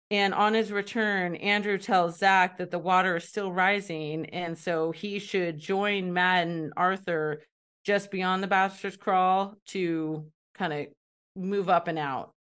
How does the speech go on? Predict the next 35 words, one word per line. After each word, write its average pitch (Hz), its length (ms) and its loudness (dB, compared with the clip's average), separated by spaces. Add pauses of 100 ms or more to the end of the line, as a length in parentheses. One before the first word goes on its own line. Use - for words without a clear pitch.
(140)
And 202 220 0
so 196 240 4
Andrew, 190 920 0 (260)
"I'm 190 200 2
gonna 208 180 0
go 202 220 0
back 180 440 4
and 170 180 -6
try 175 260 4
to 170 180 2
stay 190 320 -4
with 180 180 -2
Jason 180 540 -2
to 175 140 -6
get 170 160 2
him 165 160 -2
warmed 180 440 0
up. 165 420 2 (580)
But 185 200 6
if 185 140 -2
we 208 120 -2
don't 202 180 2
catch 190 260 -2
up 190 160 0
to 208 100 -10
you 208 120 -2
in 190 100 -2
a 180 40 0
half 180 280 -2
an 185 80 -2
hour, 175 540 0 (240)
notify 175 460 2
search - 280 -8
and 147 100 -10
rescue." - 440 -10